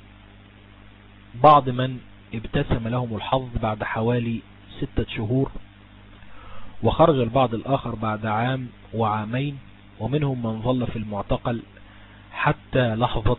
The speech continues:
كتابة هذا الكلام. أما بالنسبة ليحيى حسين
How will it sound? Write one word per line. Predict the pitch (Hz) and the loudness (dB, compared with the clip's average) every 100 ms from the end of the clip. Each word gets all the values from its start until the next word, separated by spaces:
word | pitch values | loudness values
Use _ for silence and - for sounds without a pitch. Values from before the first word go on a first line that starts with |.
| - | -2
كتابة | - - 123 117 117 - | -8 -2 0 0 0 0
هذا | 120 131 | 2 2
الكلام. | 123 - 117 117 107 98 - - - - - - - - - - - | 0 -2 0 0 -4 -10 -18 -20 -20 -20 -20 -20 -20 -18 -16 -14 -2
أما | 147 170 147 | 2 4 4
بالنسبة | 123 127 - 131 - 127 123 107 | 2 -2 -4 -4 -2 -4 -6 -6
ليحيى | 113 127 - 113 | -2 -2 -2 -4
حسين | 101 104 127 131 | -4 -4 -2 -2